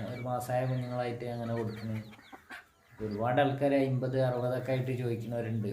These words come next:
ഒരു മാസമായത്. അപ്പോൾ എന്തായാലും കുറച്ച് വെയിറ്റ് ചെയ്യേണ്ടി വരും. വെയിറ്റ് ചെയ്യാന്നുണ്ടെങ്കിൽ നല്ല അടിപൊളി ക്വാളിറ്റി ഉള്ള നല്ല ഉഷാർ കുഞ്ഞുങ്ങളെ നമ്മൾ തരേണ്ടി വരും.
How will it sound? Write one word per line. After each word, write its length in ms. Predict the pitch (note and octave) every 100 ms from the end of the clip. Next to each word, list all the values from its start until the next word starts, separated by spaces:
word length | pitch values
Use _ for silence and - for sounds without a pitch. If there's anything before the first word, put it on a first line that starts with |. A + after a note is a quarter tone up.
| -
ഒരു 140 | A2 A2+
മാസമായത്. 560 | A2+ A2 A#2 A2 G#2 G#2 -
അപ്പോൾ 200 | - A2
എന്തായാലും 480 | G#2+ G#2+ A#2 B2+ - - - - -
കുറച്ച് 300 | C#3 C3+ C#3+
വെയിറ്റ് 300 | C3 A2 C#3
ചെയ്യേണ്ടി 280 | C3+ C3 B2
വരും. 200 | B2 C#3 - - - _ - - - - _ _ -
വെയിറ്റ് 200 | A2 A2
ചെയ്യാന്നുണ്ടെങ്കിൽ 540 | C3+ C#3 C#3 C#3 D3
നല്ല 140 | C#3+ C#3
അടിപൊളി 360 | C3+ C3 C3
ക്വാളിറ്റി 360 | B2+ B2+ A#2 C3
ഉള്ള 160 | C3 B2+
നല്ല 240 | B2+ B2 A#2+ A#2 -
ഉഷാർ 320 | A#2+ - B2+ C3
കുഞ്ഞുങ്ങളെ 480 | B2+ B2 B2 C3+ D#3+ -
നമ്മൾ 220 | - B2 A#2
തരേണ്ടി 380 | A2+ G#2+ G2
വരും. 140 | F#2+